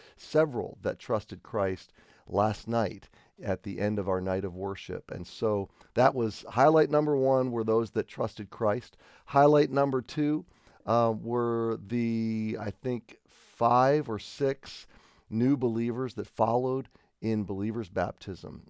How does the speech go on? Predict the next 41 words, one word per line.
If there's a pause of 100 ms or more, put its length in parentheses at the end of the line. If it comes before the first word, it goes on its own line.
And
that
was
such
a
great
joy
to
see
these
people (240)
declare
their
faith, (100)
go
public,
and
identify (380)
with
Jesus. (380)
Highlight
number
three (480)
were
the
guests
that
I
met
that
came
to
see
those
people
get
baptized,
who
heard
the
gospel,